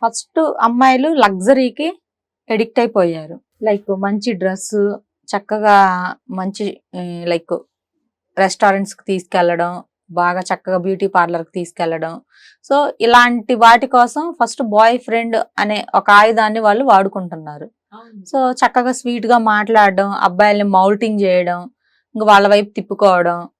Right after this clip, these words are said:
Speaker 1: తర్వాత షాపింగ్ అని అటు ఇటు తిప్పుకొని కొన్ని రోజుల తర్వాత ఇతనికన్నా బెటర్ ఆప్షన్ అంటే బెటర్ పర్సన్, ఇంకా బాగా తనకు ఖర్చు పెట్టే పర్సన్ దొరికితే అతను మళ్ళీ అతన్ని లైన్ లో పెట్టేసేయడం, మళ్ళీ ఇతనికి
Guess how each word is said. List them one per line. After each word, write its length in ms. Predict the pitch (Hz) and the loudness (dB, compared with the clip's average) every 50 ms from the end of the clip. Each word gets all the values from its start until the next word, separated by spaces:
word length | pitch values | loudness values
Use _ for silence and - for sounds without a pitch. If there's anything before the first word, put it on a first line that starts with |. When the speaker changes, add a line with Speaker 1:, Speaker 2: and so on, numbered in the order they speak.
| _ - | _ 4
Speaker 1:
తర్వాత 340 | 247 240 240 240 240 233 233 269 | 4 4 4 4 0 0 0 0
షాపింగ్ 540 | 269 - - 226 214 214 208 226 208 202 208 | -4 2 4 4 4 4 0 -4 -6 -4 -4
అని 220 | 202 196 202 208 208 | -4 -4 -4 -4 -4
అటు 240 | 196 196 180 - | -4 -6 -4 -2
ఇటు 260 | 208 208 202 190 202 196 | -2 -2 -2 -2 -4 -6
తిప్పుకొని 680 | 190 202 190 _ _ - 208 202 208 233 269 285 _ _ _ - | -6 -6 -10 _ _ -4 -4 -4 -2 -4 -6 -6 _ _ _ -4
కొన్ని 220 | 208 196 190 185 | -4 -4 -2 0
రోజుల 300 | 196 196 196 196 214 208 | 0 0 0 -2 -4 -4
తర్వాత 600 | 202 202 190 190 196 196 202 202 262 269 277 - _ _ _ _ - | -2 -2 -2 0 0 -4 -2 0 0 -2 -2 -4 _ _ _ _ -12
ఇతనికన్నా 680 | 240 - 277 262 262 254 262 262 254 254 269 269 - - _ _ _ _ _ _ _ - 202 | -8 -4 -2 -2 -2 -2 -2 -2 -2 -2 -2 -4 -6 -10 _ _ _ _ _ _ _ -10 -2
బెటర్ 340 | 190 220 220 220 269 240 | 2 2 2 4 2 2
ఆప్షన్ 460 | 240 - - 220 214 - - 233 202 190 | 4 4 4 2 2 0 -6 -4 -4 -4
అంటే 240 | - - 214 214 220 185 175 160 - _ _ - | -4 -4 -4 -4 -4 -4 -6 -12 -16 _ _ -8
బెటర్ 300 | 190 180 208 208 240 233 | 0 0 2 4 2 0
పర్సన్, 480 | 226 - 220 202 202 - 220 208 208 202 - | 4 2 2 2 2 -2 -6 -6 -6 -6 -8
ఇంకా 220 | 208 208 202 226 | -10 -2 0 0
బాగా 360 | 214 196 202 196 196 202 214 | 2 4 6 6 6 6 4
తనకు 260 | 214 - 214 202 202 202 | 2 0 -2 -6 -4 -4
ఖర్చు 300 | - 196 196 - - 202 | -4 -4 -4 -4 -6 -6
పెట్టే 220 | 208 202 - 208 | -4 -2 -2 -4
పర్సన్ 440 | 202 - 196 185 185 - 196 190 180 | 0 0 0 0 0 -6 -8 -4 -4
దొరికితే 460 | 180 175 170 - 185 - 269 330 - _ _ _ _ - - | -4 -4 -4 -10 -6 -6 -6 -6 -6 _ _ _ _ -10 -10
అతను 300 | 190 185 - 208 208 208 _ _ - 202 | -8 -6 -6 -6 -6 -6 _ _ -10 -6
మళ్ళీ 220 | 190 196 214 202 | -4 0 2 2
అతన్ని 720 | 190 190 208 208 208 202 196 202 196 196 196 190 190 185 | 0 0 -2 -6 -6 -6 -6 -6 -6 -8 -8 -8 -8 -4
లైన్ 260 | 185 185 180 185 190 196 | -2 -2 -2 -2 -2 -2
లో 80 | 196 | -2
పెట్టేసేయడం, 760 | 190 196 180 165 - 175 175 175 175 165 160 160 165 165 170 | -2 -2 -6 -4 -4 -6 -4 -4 -4 -4 -4 -6 -10 -8 -6
మళ్ళీ 220 | 180 180 190 185 | -6 -6 -4 -6
ఇతనికి 420 | 180 185 185 180 - - 175 175 | -6 -8 -10 -10 -6 -8 -8 -8